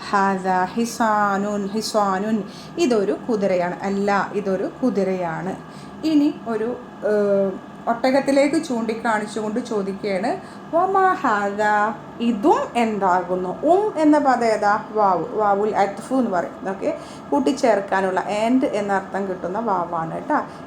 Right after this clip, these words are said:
ഇതും എന്താകുന്നു? ഹാദാ ജമലുൻ.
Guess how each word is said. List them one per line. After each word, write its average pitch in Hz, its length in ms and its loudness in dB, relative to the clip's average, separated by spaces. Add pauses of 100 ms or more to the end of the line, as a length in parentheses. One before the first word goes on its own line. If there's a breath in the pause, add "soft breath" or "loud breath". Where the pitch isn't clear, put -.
ഇതും 233 520 2
എന്താകുന്നു? 180 960 0
ഹാദാ 190 680 4 (400 loud breath)
ജമലുൻ. 196 880 2